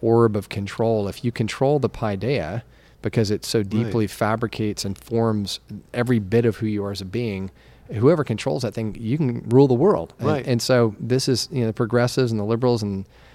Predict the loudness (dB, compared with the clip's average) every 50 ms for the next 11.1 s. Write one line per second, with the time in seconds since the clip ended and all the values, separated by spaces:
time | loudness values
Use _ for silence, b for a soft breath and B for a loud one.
0 | b b b b b b b b -6 -6 -4 -4 -6 -6 -8 -8 -4 -2 0 2
1 | 2 0 0 -2 0 0 0 -2 -2 -2 -2 -2 0 0 0 -2 -2 -2 -4 -2
2 | -2 -4 -4 -4 -4 -4 -4 -2 -2 -2 -2 -4 -8 -6 -2 0 2 2 2 2
3 | 0 -2 -4 -4 -8 -8 -6 -2 -2 0 0 0 0 -2 -2 -2 0 2 2 2
4 | 2 0 -4 -8 -12 -14 -14 -14 -12 -10 -8 -8 -8 -8 -10 -12 -12 -10 -6 -4
5 | -4 -4 -4 -6 -4 -4 -6 -6 -6 -12 -18 -8 -6 -4 -4 -2 0 0 2 2
6 | 2 0 -2 -4 -4 -2 -2 -2 2 2 2 2 2 0 -2 -2 -4 -6 -10 -10
7 | -10 -10 -8 -8 -8 -8 -6 -2 -2 -2 -2 -4 -8 -12 -12 -12 -8 -4 -4 -4
8 | -4 -6 -8 -12 -12 -8 -4 -4 -2 -2 -2 -4 -6 -8 -10 -12 -6 -4 -4 -4
9 | -4 -6 -10 b b b b b 6 6 4 2 -6 -6 -2 0 0 0 0 -2
10 | -6 -6 -6 -6 -6 -6 -8 -8 -8 -8 -6 -6 -6 -6 -6 -2 4 4 4 4
11 | 4